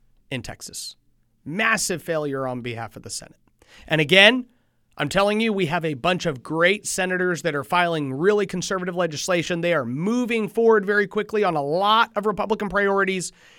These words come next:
It's great. This is an unforced error.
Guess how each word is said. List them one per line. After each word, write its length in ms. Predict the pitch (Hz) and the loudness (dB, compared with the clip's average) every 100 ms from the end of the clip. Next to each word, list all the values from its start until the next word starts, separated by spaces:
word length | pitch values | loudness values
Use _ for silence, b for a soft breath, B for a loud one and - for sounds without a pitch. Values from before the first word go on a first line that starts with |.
| b - | b 0
It's 160 | 226 | 0
great. 340 | - 226 175 - _ _ _ _ _ _ _ _ _ - | 2 2 2 -4 _ _ _ _ _ _ _ _ _ 2
This 280 | 233 233 | 2 2
is 280 | 247 240 226 - | 0 -2 -2 -2
an 160 | 214 214 | -2 0
unforced 580 | 233 240 226 233 220 - | 0 0 2 2 2 2
error. 400 | 214 196 180 180 | 2 4 2 -2